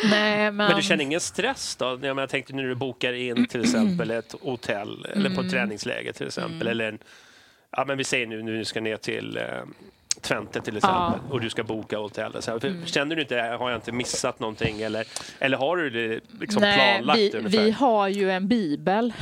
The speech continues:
Speaker 2: Mm.
Speaker 1: <laughs> Jag kan skicka den.
Speaker 2: Ja.
Speaker 1: Där jag liksom, mm, mm, liksom... åren som har gått,
Speaker 2: Mm.
Speaker 1: du, du,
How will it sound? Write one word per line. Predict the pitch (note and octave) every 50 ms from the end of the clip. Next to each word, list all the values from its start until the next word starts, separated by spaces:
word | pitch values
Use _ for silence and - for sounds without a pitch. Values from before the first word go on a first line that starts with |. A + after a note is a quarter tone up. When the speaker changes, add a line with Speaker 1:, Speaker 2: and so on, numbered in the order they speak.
| - -
Speaker 2:
Mm. | - - B3+ F#3 - -
Speaker 1:
<laughs> | G4+ D#4 - C4 - F#4+ - - D4+ C#4 D#4+ - D#4+ F#4+ F#4 E4+ E4 - - G#4+ - E4 - - - D4 C#4+ - - - C4+ - - G#3 B3+ C4+ A#3 C4+ D4+
Jag | C#4+ B3+ A#3
kan | - C4+ C#4 C#4
skicka | - - C#4+ D4+ - - - - - B3 A#3
den. | G#3+ G3 - G3+ G#3 -
Speaker 2:
Ja. | B2 B2 A#2+ B2 - - - G3 A3 F#3+
Speaker 1:
Där | A#3 A3+ A3
jag | A3 A3 A3 G#3+ G3+ F#3+ G3
liksom, | A3+ G3 F3+ - - - G3 F3+ F3 F3 F3+ F#3 F3+ F3+
mm, | F3 - - - - A3 G#3 G#3 A3 - G#3+ A3 G#3+ - - -
mm, | - A3 A3 - - - - - - - - - - - -
liksom... | - F#3+ - - - - - - - - _ _ _ _ - - - -
åren | A3 A3 A3 A3 A3 G#3 G#3 G#3 G3+
som | - - G3+ G3
har | F#3+ F#3+
gått, | F#3+ G3 B3+ A#3 F#3 E3+ D3+ - - -
Speaker 2:
Mm. | - A3 C4
Speaker 1:
du, | C4+ - A3+
du, | F#3+ G3 A#3 A3+ A3+ A3 G#3